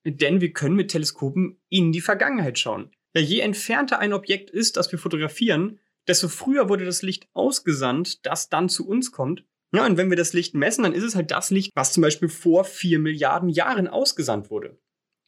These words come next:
Wir haben also keine Ahnung, wie die Galaxie heute aussieht, ob sie überhaupt noch existiert. Wir sehen sie, wie sie vor viereinhalb Milliarden Jahren aussah. Und daran können wir nichts ändern. Lichtgeschwindigkeit ist nun mal begrenzt.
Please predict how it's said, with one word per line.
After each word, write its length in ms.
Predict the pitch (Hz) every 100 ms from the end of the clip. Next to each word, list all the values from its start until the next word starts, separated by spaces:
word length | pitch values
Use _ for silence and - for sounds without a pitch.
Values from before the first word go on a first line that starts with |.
| _
Wir 100 | 180
haben 100 | 202
also 160 | 180
keine 320 | 175 196 185 -
Ahnung, 300 | 294 262 170
wie 60 |
die 100 | 156
Galaxie 380 | 147 143 143 160
heute 320 | 143 151 143
aussieht, 320 | 226 269 -
ob 120 | - -
sie 100 | 135
überhaupt 360 | 151 151 147
noch 140 | 131 -
existiert. 720 | 127 123 - - 247 190 - _ _ _ _ _ _
Wir 100 | 143
sehen 240 | 127 165 220
sie, 420 | 220 233 247 - _
wie 100 | 180
sie 100 | 190
vor 160 | 196
viereinhalb 500 | 190 202 190 175 180
Milliarden 420 | 180 170 165 160 165
Jahren 280 | 190 143
aussah. 420 | - 101 - 73 _ _ _ _ _ _ -
Und 120 | 143
daran 200 | 143 139
können 220 | 139 156
wir 60 | 151
nichts 320 | 170 175 - -
ändern. 360 | 208 151 117
Lichtgeschwindigkeit 920 | 127 202 - 101 - 196 190 196 190
ist 280 | - 220 -
nun 120 | 190
mal 340 | 180 170 170 -
begrenzt. 760 | - 160 185 165 147 - -